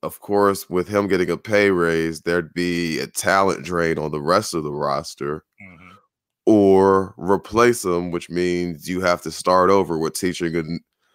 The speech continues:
Speaker 1: a new Q-,
Speaker 2: Quarter-
Speaker 1: Q B how to play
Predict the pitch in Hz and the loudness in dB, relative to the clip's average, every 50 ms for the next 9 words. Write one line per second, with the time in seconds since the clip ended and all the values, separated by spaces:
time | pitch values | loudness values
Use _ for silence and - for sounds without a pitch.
0 | _ _ _ - 85 82 80 82 101 113 117 113 - - - 92 87 - - - | _ _ _ -2 -2 -2 2 4 4 4 4 4 0 -6 -4 -4 -4 -4 -6 -12
1 | 98 90 87 90 87 78 90 90 85 82 80 78 82 82 _ _ _ _ _ _ | -8 -4 -2 -2 -2 0 0 2 2 2 0 -2 -4 -8 _ _ _ _ _ _
2 | _ - 85 87 90 85 85 82 - - 92 90 90 87 85 85 82 82 80 | _ -2 0 2 2 2 0 -2 0 0 2 4 4 4 2 2 0 -2 -6